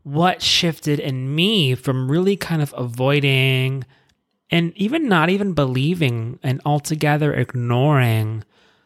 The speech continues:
the concept of soul purpose to now where I am to embracing it. And I'm actually teaching and coaching people with it, which is something I never would have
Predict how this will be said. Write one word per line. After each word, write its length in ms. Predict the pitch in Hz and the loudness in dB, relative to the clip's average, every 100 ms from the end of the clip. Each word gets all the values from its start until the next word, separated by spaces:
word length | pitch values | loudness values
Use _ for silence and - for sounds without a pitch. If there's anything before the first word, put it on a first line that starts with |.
| _ _ _ _ _ _ | _ _ _ _ _ _
the 100 | - | -8
concept 1200 | 135 - 226 262 - - 113 113 120 - - - - _ _ _ _ _ _ - | -6 0 0 0 0 0 2 0 -2 -8 -10 -10 -12 _ _ _ _ _ _ 0
of 260 | 131 131 | 2 2
soul 300 | - - 120 | -2 -2 -4
purpose 760 | - 110 - - - - - - _ _ | -4 -12 -12 -16 -10 -8 -8 -12 _ _
to 140 | - 156 | -6 -4
now 840 | 139 151 208 185 139 127 123 143 - _ _ _ _ _ _ | 0 2 2 2 2 0 0 -4 -8 _ _ _ _ _ _
where 160 | - 143 | -4 -2
I 100 | 135 | 0
am 680 | 147 208 170 143 139 160 156 _ _ _ _ _ | 2 2 2 2 0 -2 -6 _ _ _ _ _
to 260 | - 160 151 | -6 0 0
embracing 800 | 156 143 147 185 220 - 139 117 | 0 -2 -2 -2 -2 -2 -2 -2
it. 420 | 110 110 117 - - | -2 -2 -4 -6 -2
And 640 | 165 156 147 143 143 143 - | 2 4 4 4 2 -2 -4
I'm 160 | 139 151 | -4 -2
actually 720 | 139 160 - 214 170 156 - _ _ _ | -4 -4 -4 0 0 0 -4 _ _ _
teaching 560 | - 208 - 165 139 147 | -4 -2 2 4 4 2
and 140 | 139 | -2
coaching 340 | - 247 - | 0 0 0
people 300 | 156 117 107 | 0 -2 -2
with 200 | 101 101 | -4 -4
it, 200 | 101 - | -6 -8
which 160 | 139 - | -6 -2
is 80 | 151 | 0
something 340 | 156 139 147 | 2 0 -2
I 180 | - 123 | 0 0
never 500 | 131 120 110 117 131 | 2 0 2 0 -2
would 360 | 117 101 98 110 | -2 -4 -2 -2
have 540 | 127 113 90 90 120 | -4 -4 -4 -4 -6